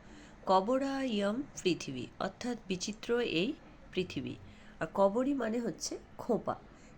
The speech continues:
নারীণাং কবরী শোভাতে, নারীদের হচ্ছে খোঁপা শোভা দেয়। চুলই হচ্ছে নারীদের সব থেকে বেশি সৌন্দর্য বাড়িয়ে তোলে, সেই জন্য বলছে যে কবরী হচ্ছে শোভা দেয়।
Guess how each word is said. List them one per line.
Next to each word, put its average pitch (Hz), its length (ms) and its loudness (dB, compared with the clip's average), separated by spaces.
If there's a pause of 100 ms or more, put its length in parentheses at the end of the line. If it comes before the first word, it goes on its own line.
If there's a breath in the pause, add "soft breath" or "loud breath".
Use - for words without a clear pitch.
(140)
নারীণাং 277 480 4 (180)
কবরী 190 420 4 (420)
শোভাতে, 165 540 0 (500 loud breath)
নারীদের 196 440 6
হচ্ছে - 240 -4 (140)
খোঁপা 185 280 0 (240)
শোভা 165 340 -2
দেয়। - 140 -4 (360 loud breath)
চুলই 233 300 0
হচ্ছে 247 200 0 (120)
নারীদের 175 360 2
সব 208 180 0
থেকে 185 120 -2 (100)
বেশি 165 160 -6 (100)
সৌন্দর্য 147 440 -2 (320)
বাড়িয়ে 139 320 4
তোলে, 113 180 -2 (100)
সেই 165 140 -2
জন্য 185 140 -2 (100)
বলছে 185 220 -4 (100)
যে 294 40 -2 (100)
কবরী 165 420 2
হচ্ছে - 260 -6 (220)
শোভা 160 340 0
দেয়। - 140 -8